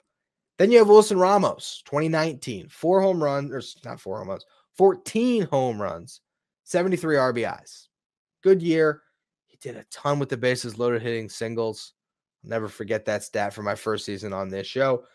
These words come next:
Uh, but still good production. He was horrible defensively. He made you miss Mike Piazza as the defender.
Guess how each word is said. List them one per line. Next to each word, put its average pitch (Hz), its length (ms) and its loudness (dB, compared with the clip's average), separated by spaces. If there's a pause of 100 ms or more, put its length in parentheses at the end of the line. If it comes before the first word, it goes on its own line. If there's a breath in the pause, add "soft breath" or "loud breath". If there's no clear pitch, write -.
(300 soft breath)
Uh, 101 360 -4
but 160 480 6 (480)
still 160 560 0
good 131 180 -2
production. 107 420 -6
He 123 140 -6
was 117 220 -8 (220)
horrible - 1000 6
defensively. 110 580 -6 (220 soft breath)
He 185 80 0
made 220 220 4
you 190 80 4
miss 165 280 0
Mike 131 200 -4
Piazza 117 480 -4 (260)
as 147 160 -4
the 156 140 -4
defender. 147 680 -4